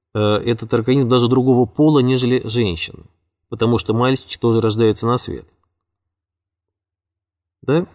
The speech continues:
Вот если, м, ещё раз подчеркну, вот эта мантра сторонников абортов звучит так, что эмбрион — это часть тела женщины, и женщина вправе распоряжаться своим телом,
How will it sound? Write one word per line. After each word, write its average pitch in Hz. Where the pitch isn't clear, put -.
Вот 98
если, 110
м, 104
ещё 110
раз 92
подчеркну, 104
вот 98
эта 101
мантра 107
сторонников 107
абортов 120
звучит 113
так, 98
что 110
эмбрион — 131
это 107
часть 123
тела 117
женщины, 110
и 101
женщина 113
вправе 117
распоряжаться 110
своим 117
телом, 165